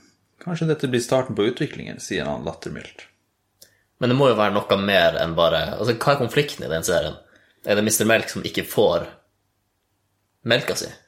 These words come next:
Speaker 2: Eller er det Mister Melk som går opp mot, eh,
Speaker 1: Altså, han er jo en slags, eh, superheltaktig greie, for han har jo sånn overmenneskelige reaksjonsevner og sånt.
Speaker 2: Ja, ja. Kan skate baklengs, nei, gå på ski baklengs eller noe
Speaker 1: Ja.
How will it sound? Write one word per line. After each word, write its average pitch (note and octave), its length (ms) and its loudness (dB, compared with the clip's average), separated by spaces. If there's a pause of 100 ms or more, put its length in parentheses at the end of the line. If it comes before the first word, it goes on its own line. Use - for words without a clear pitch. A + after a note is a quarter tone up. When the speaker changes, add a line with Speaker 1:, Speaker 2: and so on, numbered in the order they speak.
(100)
Speaker 2:
Eller G#2+ 180 4
er A2 80 4
det G#2+ 80 2
Mister A2+ 240 2
Melk A2 160 4
som F#2+ 140 -2
går G2+ 100 2
opp - 220 0
mot, - 420 -8
eh, - 400 -4 (1400)
Speaker 1:
Altså, - 240 0
han A2+ 80 2
er C3+ 140 2
jo A#2 80 2
en - 20 -2
slags, - 440 -4 (360)
eh, F2 600 -4 (600)
superheltaktig A2 880 -4 (180)
greie, F2 140 -6
for A#2 120 -4
han A#2+ 60 2
har C3 100 2
jo G#2+ 60 0
sånn G2 160 -2
overmenneskelige F#2 800 -2 (180)
reaksjonsevner F#2+ 840 -8
og B2+ 80 -10
sånt. C3 220 -10
Speaker 2:
Ja, D#3 220 2
ja. F2+ 120 4 (180)
Kan G#2 200 0
skate F#2+ 460 0
baklengs, G2 840 0
nei, G#2+ 160 4
gå G#2+ 260 -2
på G#2+ 100 -2
ski A#2 180 2
baklengs G#2+ 500 2
eller G#2 120 -2
noe G#2 100 0
Speaker 1:
Ja. A2 60 2